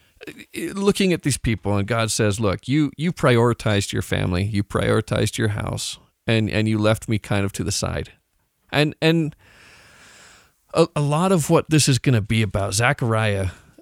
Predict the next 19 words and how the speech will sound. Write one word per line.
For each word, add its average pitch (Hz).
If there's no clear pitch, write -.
uh, 90
following 107
here, 92
is 110
the 135
Lord 127
remembers. 101
And, 127
and 120
the 127
Lord 135
is 123
trying 127
to -
remind 113
them 110
and 110
saying, 107
"Look, 143